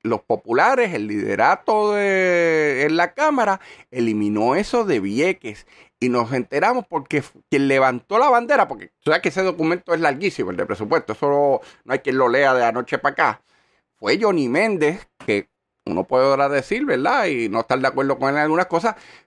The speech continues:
pero mi experiencia con él es que era,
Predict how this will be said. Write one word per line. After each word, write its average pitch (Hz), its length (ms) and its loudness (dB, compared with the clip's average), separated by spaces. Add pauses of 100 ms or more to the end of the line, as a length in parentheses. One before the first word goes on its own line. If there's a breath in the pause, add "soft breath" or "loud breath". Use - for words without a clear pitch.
(160)
pero 123 360 0 (800)
mi 127 160 0
experiencia 170 640 -2
con 233 220 0
él 220 140 2
es 170 140 0
que 196 300 2
era, 240 360 0